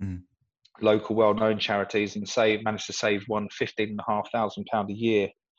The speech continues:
Speaker 1: Yeah.
Speaker 2: just by swapping over their lines and calls and their billing to me. Um, and, you know, it's for a time where they, they've had to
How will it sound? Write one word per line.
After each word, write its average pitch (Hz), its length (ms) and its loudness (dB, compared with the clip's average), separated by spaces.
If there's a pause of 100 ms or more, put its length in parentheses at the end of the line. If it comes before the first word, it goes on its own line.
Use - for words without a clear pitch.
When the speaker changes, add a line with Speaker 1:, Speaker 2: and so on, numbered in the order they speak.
(200)
Speaker 1:
Yeah. 113 160 -18
Speaker 2:
just - 220 -4
by 101 180 6 (400)
swapping 110 340 0
over 101 160 2
their 104 100 4
lines 104 360 4
and 101 140 -6
calls 104 320 -2
and 104 80 -6
their 98 140 -6
billing 104 260 -2
to 107 100 -10
me. 101 360 -2 (880)
Um, 104 600 -6 (640)
and, 113 220 -14
you 117 260 -2
know, 101 140 2
it's 101 100 -2
for - 260 0
a 107 40 4
time 117 300 2
where 104 120 4
they, 104 240 2 (100)
they've 104 260 2
had 113 160 -2
to - 80 -18